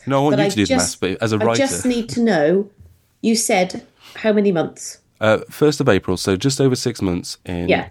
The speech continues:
Speaker 1: uh, seventy thousand words. I've already written a f-,
Speaker 2: A
Speaker 1: okay,
Speaker 2: day?
Speaker 1: so I've already written a few thousand.
Speaker 2: Okay, so probably a day it said, like, six hundred words?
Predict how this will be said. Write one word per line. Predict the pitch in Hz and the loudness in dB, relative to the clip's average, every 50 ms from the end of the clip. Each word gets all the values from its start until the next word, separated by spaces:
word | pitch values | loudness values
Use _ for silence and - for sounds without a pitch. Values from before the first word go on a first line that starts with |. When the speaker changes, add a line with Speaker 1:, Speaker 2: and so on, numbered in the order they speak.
| - - | -8 -6
Speaker 1:
uh, | 90 85 87 - | -4 -4 -4 -4
seventy | - - - 101 92 - | -4 -2 -2 -2 -2 -2
thousand | - 101 95 90 90 87 87 | 0 0 0 0 0 -2 -4
words. | 87 82 82 - - - | -2 -4 -4 -8 -10 -6
I've | - 107 117 | -4 -2 0
already | 135 135 123 120 | 0 0 -2 -2
written | 110 107 107 - - 90 | -2 -2 -2 -2 -4 -8
a | |
f-, | 87 - - - - - - - - | -10 -10 -14 -20 -20 -20 -14 -6 -6
Speaker 2:
A | 214 208 - 117 | -4 -4 -2 -2
Speaker 1:
okay, | 123 208 170 165 170 185 | 0 2 2 2 2 2
Speaker 2:
day? | 196 | 2
Speaker 1:
so | 190 110 | 2 2
I've | 110 113 | 2 2
already | 135 135 120 | 2 0 2
written | 113 104 101 90 92 | 2 2 0 0 0
a | |
few | - - 98 95 | -2 -2 -4 -4
thousand. | 90 - 85 82 82 87 85 82 - - _ _ _ _ _ _ _ _ _ _ _ _ - | -2 -2 -2 -2 -2 -4 -8 -10 -12 -14 _ _ _ _ _ _ _ _ _ _ _ _ -6
Speaker 2:
Okay, | 190 180 - - - - - _ _ _ _ | -6 -6 -4 -6 -10 -10 -12 _ _ _ _
so | - - - - 214 202 | -18 -10 -2 0 2 2
probably | 190 196 - 233 220 214 196 | 2 0 -2 -2 0 0 0
a | 180 | 2
day | - 185 180 165 | 4 2 2 2
it | - - | 2 -2
said, | - - 180 175 | -2 -2 -2 0
like, | - 165 160 160 - - - - _ _ _ _ _ _ _ _ _ _ _ _ _ _ | 0 0 -2 -2 -4 -6 -12 -20 _ _ _ _ _ _ _ _ _ _ _ _ _ _
six | - - - - - - | -10 -4 -4 -2 -2 0
hundred | 220 226 220 220 220 | 2 2 2 2 2
words? | 226 226 240 254 254 - | 2 2 0 0 -4 -8